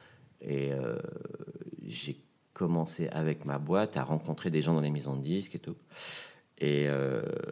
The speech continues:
là, c'était la grande époque des D V D musicaux. C'est que les maisons de disques, l'Internet commençait à,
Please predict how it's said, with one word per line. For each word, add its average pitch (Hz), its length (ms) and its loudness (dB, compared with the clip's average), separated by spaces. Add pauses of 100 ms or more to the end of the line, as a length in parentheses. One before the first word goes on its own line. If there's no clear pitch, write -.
(360)
là, 73 300 0
c'était - 340 -4
la 67 140 -6
grande 87 440 0
époque 95 360 0
des - 100 -6
D - 280 0
V 175 140 4
D 95 140 6
musicaux. 87 460 0
C'est - 180 -8
que - 160 -4
les 67 140 -2
maisons 90 280 6
de 90 60 8
disques, 90 400 0
l'Internet 85 800 4
commençait 87 480 4
à, 78 180 4